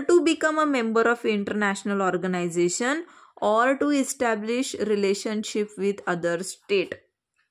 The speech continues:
ठीक आहे, आतापर्यंत जेवढे प्रकार बघितले त्याच्यामध्ये हा वॅसल स्टेट असा आहे की ज्याला कुठलीही, अ, पॉवर नाही, कपॅसिटीज नाही त्याच्याकडे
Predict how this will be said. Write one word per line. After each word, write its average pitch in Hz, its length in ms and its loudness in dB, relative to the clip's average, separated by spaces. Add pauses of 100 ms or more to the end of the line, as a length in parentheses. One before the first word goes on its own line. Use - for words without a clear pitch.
(400)
ठीक 233 180 -4
आहे, - 20 2
आतापर्यंत 240 800 -2
जेवढे 233 340 2
प्रकार 233 380 -2
बघितले 220 460 -2
त्याच्यामध्ये 233 640 0 (760)
हा 240 360 2
वॅसल 226 420 0
स्टेट 262 360 0
असा 226 240 0
आहे 214 260 0
की 262 140 -4
ज्याला 226 280 0
कुठलीही, 220 640 -2 (720)
अ, 208 60 -2 (520)
पॉवर 294 480 2
नाही, 202 200 -4
कपॅसिटीज 269 680 -4
नाही 240 160 -6
त्याच्याकडे 180 500 -2